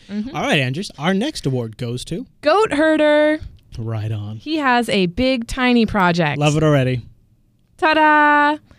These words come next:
Speaker 1: So, uh, Goat Herder has a son with autism, and he is building a tiny home.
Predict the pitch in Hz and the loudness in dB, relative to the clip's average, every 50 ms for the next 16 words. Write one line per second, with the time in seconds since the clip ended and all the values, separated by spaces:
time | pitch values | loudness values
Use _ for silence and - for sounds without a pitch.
0 | _ _ - - - - 269 240 202 180 170 151 - - - 196 185 180 175 165 | _ _ -18 -10 -4 0 0 2 2 2 0 -2 -2 -2 -2 0 0 2 0 -2
1 | 131 - - 196 196 - 240 254 277 320 - - 247 240 254 240 220 220 214 220 | -2 -6 -10 -10 -4 -2 0 2 2 2 0 -2 -2 0 2 2 2 2 2 2
2 | 208 196 175 180 190 214 247 262 - - - - 196 170 165 165 180 214 269 - | 0 0 0 0 0 0 -2 -4 -6 -8 -10 -6 -6 -4 -4 -4 -4 -4 -6 -8
3 | _ _ _ _ _ - 202 214 226 - 175 180 180 190 202 202 220 262 294 349 | _ _ _ _ _ -6 -4 -4 -2 0 0 0 0 0 0 0 0 0 -2 -2
4 | 370 - - _ - - 190 180 180 175 175 170 - - - 208 208 208 220 - | -4 -8 -12 _ -8 -4 -4 -2 -2 -2 -4 -6 -10 -12 -10 -8 -6 -6 -6 -4
5 | 208 214 208 185 185 - 202 202 196 180 185 190 190 - 185 - - - 269 294 | -4 -4 -4 -4 -4 -2 0 0 0 2 0 -2 -2 -4 -6 -8 -8 -8 -6 -4
6 | 302 262 214 190 170 160 156 151 160 202 220 | -2 -2 0 0 0 -2 -2 -2 -4 -6 -8